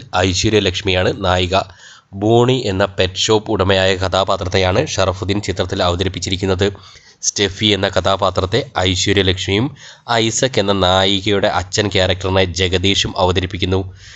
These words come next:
ഷറഫുദ്ദീൻ്റെ ഫാദർ റോൾ ജോണി ആന്റണി ചെയ്തിരിക്കുന്നു.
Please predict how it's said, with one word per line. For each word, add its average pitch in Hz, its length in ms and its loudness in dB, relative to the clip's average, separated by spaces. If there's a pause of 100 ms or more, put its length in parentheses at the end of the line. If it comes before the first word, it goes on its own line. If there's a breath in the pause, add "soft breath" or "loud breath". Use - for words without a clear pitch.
(120)
ഷറഫുദ്ദീൻ്റെ 123 800 2
ഫാദർ 101 460 2
റോൾ 101 220 4 (160)
ജോണി 98 380 2
ആന്റണി 92 380 0
ചെയ്തിരിക്കുന്നു. 92 520 0